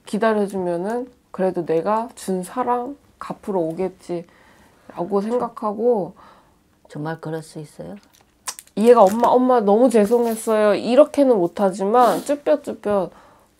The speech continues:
Speaker 1: 엄마한테 연락할 일이 있어요. 근데 조금 걸려. 사, 오 년? 이 아이가 스물여섯쯤 돼야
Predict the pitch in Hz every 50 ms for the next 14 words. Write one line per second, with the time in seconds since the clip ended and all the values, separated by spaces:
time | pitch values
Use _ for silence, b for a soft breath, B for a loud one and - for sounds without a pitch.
0 | _ - 175 175 190 208 202 196 196 180 160 151 156 160 170 170 - - 202 196
1 | 190 185 - - - 175 - - - - - 208 208 _ _ _ _ - 214 208
2 | 196 202 240 269 - - - 294 254 254 - - 165 165 175 170 170 175 190 _
3 | _ _ _ _ _ _ _ _ _ _ _ _ _ _ _ - 208 - - -
4 | 165 175 175 180 185 202 208 214 220 - _ _ - - 185 156 160 170 170 170
5 | 175 - - - 285 269 254 190 160 147 170 - 220 214 214 - _ _ - 214
6 | 240 247 240 240 226 226 - 165 180 185 196 214 233 247 240